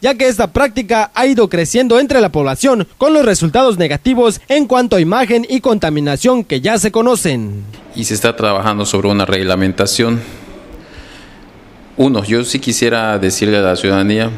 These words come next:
Speaker 2: que de acuerdo al reglamento de, de construcciones, la acera o banqueta es vía pública, no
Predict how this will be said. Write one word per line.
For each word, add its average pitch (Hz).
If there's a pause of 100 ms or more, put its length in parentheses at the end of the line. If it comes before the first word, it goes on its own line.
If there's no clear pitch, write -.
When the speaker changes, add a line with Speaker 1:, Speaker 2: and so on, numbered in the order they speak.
(520)
Speaker 2:
que 101
de 92
acuerdo 120
al 95
reglamento 95
de, 85 (240)
de 95
construcciones, 95 (920)
la 92
acera 113 (100)
o 85
banqueta 98 (440)
es 104
vía 98
pública, 101 (600)
no 101